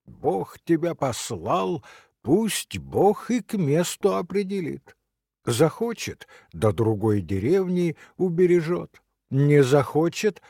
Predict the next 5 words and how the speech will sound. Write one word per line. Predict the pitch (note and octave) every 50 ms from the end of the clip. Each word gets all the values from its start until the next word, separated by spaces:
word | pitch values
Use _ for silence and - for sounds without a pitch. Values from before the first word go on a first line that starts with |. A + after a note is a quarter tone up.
| _ _ _ -
на | F3 F3+ F#3 F#3+ F#3
первом | - - D#3+ D#3+ E3 E3+ E3+ F3+ F#3 F3+ F3 D#3+
пороге | - F#3+ F3+ F3 D#3+ D3+ D3+ D3 C#3 E3+ F3 E3+ E3
утопит. | E3+ E3+ E3+ F3+ G3 F#3 - - C3 - - - - - - - - _ _ _ _ _ _ -
На | - F#2+ G#2 A2+ A2+ G2+